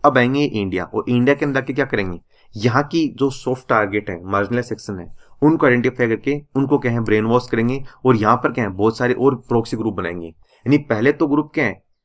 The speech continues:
पाकिस्तान में या फिर जो आपकी ए स्टेट है वहाँ पर बने, इसके बाद में धीरे धीरे क्या है, उनको बी स्टेट में बनाया जाएगा यहाँ पर,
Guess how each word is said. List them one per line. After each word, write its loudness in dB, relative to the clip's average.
पाकिस्तान 0
में -2
या 0
फिर -2
जो -6
आपकी 0
ए 0
स्टेट -2
है 2
वहाँ -6
पर 0
बने, -2
इसके 0
बाद 2
में 0
धीरे 0
धीरे 0
क्या -4
है, -6
उनको -2
बी 0
स्टेट -4
में 0
बनाया 0
जाएगा 0
यहाँ 0
पर, -6